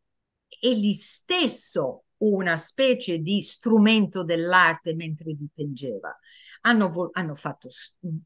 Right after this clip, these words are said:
hanno scritto volumi sull'action painting di, di Pollock.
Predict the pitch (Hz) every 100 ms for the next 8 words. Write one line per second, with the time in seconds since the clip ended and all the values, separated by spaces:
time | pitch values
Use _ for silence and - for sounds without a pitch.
0 | _ - 208 214 214 247 269 - 233 220
1 | - 165 _ 165 - _ _ _ _ _
2 | _ 185 190 269 359 349 170 139 - _
3 | _ _ _ - 196 180 190 185 - 202
4 | 175 160 - 190 175 175 156 147 151 143
5 | - - 151 147 139 - 143 - - -